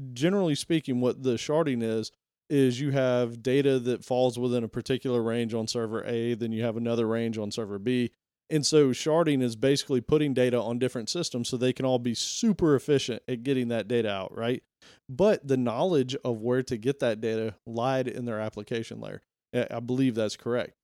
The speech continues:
So if you put it in that layer, now the place that knows how to go get that data is in your application, and it can do it.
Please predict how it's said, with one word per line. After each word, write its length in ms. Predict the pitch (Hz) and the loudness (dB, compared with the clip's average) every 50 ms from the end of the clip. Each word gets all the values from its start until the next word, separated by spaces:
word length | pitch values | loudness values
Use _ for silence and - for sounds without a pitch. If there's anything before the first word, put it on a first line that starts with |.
| _ _ _ _ _ - | _ _ _ _ _ -2
So 300 | - 175 160 151 135 - - | 2 4 4 4 2 0 -2
if 160 | 156 143 - | -4 -2 -2
you 120 | 160 147 127 | -2 -4 -4
put 340 | - - - - 254 285 285 | -4 -6 -2 0 2 2 2
it 140 | - - - | 0 0 0
in 160 | 160 151 139 | 2 2 4
that 260 | 135 123 117 - - | 4 2 2 0 0
layer, 380 | 127 120 117 113 113 127 127 _ _ _ - | 0 0 2 2 0 -2 -4 _ _ _ -8
now 520 | 127 135 143 180 220 226 208 180 170 147 - _ _ _ _ - | -4 -2 0 0 2 2 2 2 2 0 -2 _ _ _ _ -12
the 180 | 135 131 147 135 | -4 -2 -2 -2
place 380 | - - 165 170 190 190 - | 0 0 2 2 2 2 0
that 180 | - 156 127 127 | 0 -2 -2 0
knows 300 | 135 135 151 180 170 - | 2 2 2 2 2 2
how 140 | - 143 143 | 2 2 2
to 80 | 139 | 2
go 160 | 120 127 131 | 4 2 2
get 180 | 127 131 139 - | 2 2 0 0
that 220 | - 127 117 113 | 0 0 0 0
data 340 | 113 113 123 147 185 190 175 _ _ _ _ _ _ _ | 0 0 0 0 0 -2 -2 _ _ _ _ _ _ _
is 140 | - 139 131 | -2 0 2
in 80 | 160 151 | 2 4
your 140 | 143 131 127 | 4 4 4
application, 800 | 123 120 - 123 117 - 170 196 214 190 - 147 120 123 - - | 2 2 0 -2 -2 0 2 2 2 2 2 0 -2 -2 -4 -4
and 140 | - 139 131 | -2 0 0
it 100 | 120 - | 0 0
can 160 | - 123 117 | -2 -2 0
do 200 | 123 170 185 151 | 2 4 4 4
it. 160 | 98 - - | 2 0 -4